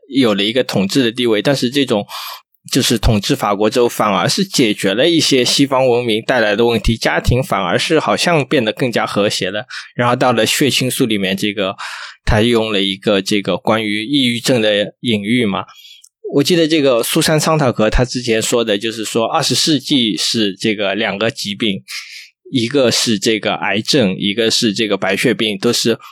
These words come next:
疯狂增长的这个，呃，工业文明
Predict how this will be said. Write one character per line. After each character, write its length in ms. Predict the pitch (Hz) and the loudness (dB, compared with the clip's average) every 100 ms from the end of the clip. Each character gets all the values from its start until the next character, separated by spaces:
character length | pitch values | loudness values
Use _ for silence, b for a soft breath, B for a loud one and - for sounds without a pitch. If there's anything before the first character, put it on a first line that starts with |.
| B | B
疯 240 | - 151 | 0 0
狂 320 | 156 113 113 | 2 0 0
增 320 | 123 - 147 151 | -2 0 0 2
长 260 | 139 107 | 0 0
的 200 | 101 101 | 0 -2
这 260 | 98 113 104 | 0 -2 0
个， 320 | 117 101 98 - B B B B B - | 0 0 -2 -6 B B B B B -2
呃， 200 | 135 117 | -2 0
工 200 | 160 165 | 0 2
业 140 | 151 | 4
文 220 | 127 123 | 4 4
明 260 | 117 110 | 2 0